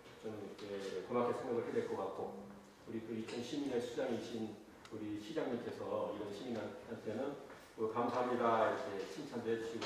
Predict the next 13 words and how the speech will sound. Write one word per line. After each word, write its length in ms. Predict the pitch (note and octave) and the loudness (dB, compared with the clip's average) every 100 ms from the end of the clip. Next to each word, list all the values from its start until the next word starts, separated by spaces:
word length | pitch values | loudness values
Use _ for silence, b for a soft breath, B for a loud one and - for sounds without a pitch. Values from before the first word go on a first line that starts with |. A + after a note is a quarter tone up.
| G2+ | 0
감사패 360 | G#2+ G#2+ A2+ | 0 -2 -2
정도는 340 | A2 G2+ G2+ G#2 | 0 0 -2 -2
이렇게 140 | G2+ - | -4 -4
수여를 480 | D#3 C3 A2+ G#2+ G2+ - - - | 0 0 0 -2 -6 -10 -14 -4
해주면 500 | D#3 C#3+ C3 G#2 G#2+ - - - - - - - | -2 -2 0 0 0 -2 -6 -10 -14 -18 -16 -10
그분이 320 | - A#2 A2+ A2 | -4 0 0 0
또 80 | |
이렇게 160 | G#2 - | -2 -2
보람을 320 | - A2+ A2+ A2 | 2 4 4 2
느끼고 520 | G#2 - A2 C#3 D3 A#2+ | -2 -6 -6 -6 -6 -6
긍지를 240 | A2 G#2+ | -6 -6
느끼지 260 | G#2 G2 - | -8 -8 -6
않을까. 380 | - - - | -6 -8 -10